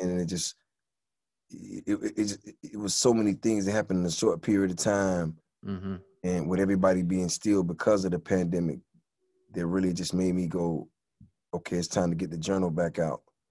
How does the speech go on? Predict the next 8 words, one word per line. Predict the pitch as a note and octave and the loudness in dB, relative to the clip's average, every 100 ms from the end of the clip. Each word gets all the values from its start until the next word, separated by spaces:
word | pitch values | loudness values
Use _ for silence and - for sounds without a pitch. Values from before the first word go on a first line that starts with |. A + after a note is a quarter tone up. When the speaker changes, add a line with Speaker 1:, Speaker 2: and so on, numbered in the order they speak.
| _ _ _ _ _ | _ _ _ _ _
Speaker 1:
and | - E2+ E2 D#2+ - _ _ _ _ _ _ _ - | -6 -4 -2 -4 -8 _ _ _ _ _ _ _ -16
really | G1+ F2 F#2+ F2+ | -8 -2 0 0
release | D#2+ F2 F#2 F#2+ - | -2 -2 -2 -2 -2
some | - F#2+ | 0 2
of | F2 | 2
my, | E2+ F#2+ G2 F#2 F2 | 2 2 4 2 2
um, | E2+ E2 D#2 C#2+ - - _ _ _ _ _ _ _ _ | 0 0 -2 -4 -8 -18 _ _ _ _ _ _ _ _
my, | E2 F2+ F#2+ | -2 2 2